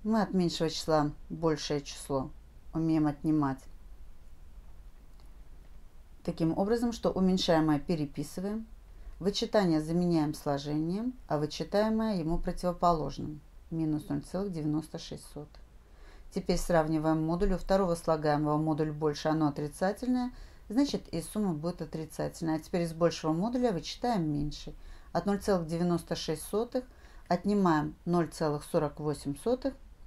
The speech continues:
получаем ноль целых сорок восемь сотых. Рассмотрим четвертое задание.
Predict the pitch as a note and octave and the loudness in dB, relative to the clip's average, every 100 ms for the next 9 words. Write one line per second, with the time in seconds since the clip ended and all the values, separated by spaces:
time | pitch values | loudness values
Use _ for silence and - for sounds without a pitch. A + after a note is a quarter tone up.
0 | - D3+ D#3 - A3+ B3 B3 - D#3+ D3+ | -4 -4 -2 0 2 2 0 -2 -2 -2
1 | - A3+ C4 - - - - - - - | -2 -2 -2 -6 -18 -20 -20 -20 -20 -20
2 | - - - - - - - - - - | -20 -20 -20 -20 -20 -20 -20 -20 -20 -20
3 | - - - - - - - - - - | -20 -20 -20 -20 -20 -20 -18 -18 -18 -20
4 | - - - - - - - - - - | -20 -20 -18 -20 -20 -20 -20 -20 -20 -20
5 | - - - A3+ G3+ D#3 E3+ - D3 - | -20 -20 -4 -4 -4 -6 -6 -6 -10 -10
6 | D#3 - D3 - - - - - - - | -14 -12 -16 -18 -20 -20 -20 -20 -20 -20
7 | - - - - - - - - - - | -20 -20 -20 -20 -20 -20 -20 -20 -20 -20
8 | - - - - - - A3+ A3+ A#3 A#3 | -20 -20 -20 -20 -20 -12 -4 -2 0 -2
9 | E3 D#3+ - D#3+ D#3+ E3+ E3 D#3+ D3 C#3+ | -2 -6 -4 -2 0 0 0 -2 0 0
10 | D3+ D3+ | -2 -4